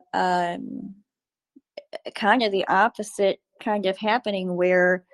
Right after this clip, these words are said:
the majority is shifting from one party to another. And then,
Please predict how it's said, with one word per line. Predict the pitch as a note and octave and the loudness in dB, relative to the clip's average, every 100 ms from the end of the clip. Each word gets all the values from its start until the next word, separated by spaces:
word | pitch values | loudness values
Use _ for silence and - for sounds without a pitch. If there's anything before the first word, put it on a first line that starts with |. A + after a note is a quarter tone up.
| - - _ | -20 -20 _
the | G3+ | -4
majority | G3 F3+ F#3+ F#3+ G#3 G#3 F3+ | 0 0 2 4 4 4 0
is | F3 | -2
shifting | - G#3 - F#3+ E3+ | -2 -2 -2 -6 -4
from | F3+ F3+ | -6 -4
one | F#3 F3+ | -2 -4
party | F#3 F3 F3 | 0 0 0
to | F#3 - F3 | -4 -4 -4
another. | F3 F3 E3 D#3 F#3 _ _ _ _ - | -4 -4 -4 -6 -10 _ _ _ _ 0
And | F3+ F3 | 0 2
then, | F3 E3+ E3+ | 2 2 -2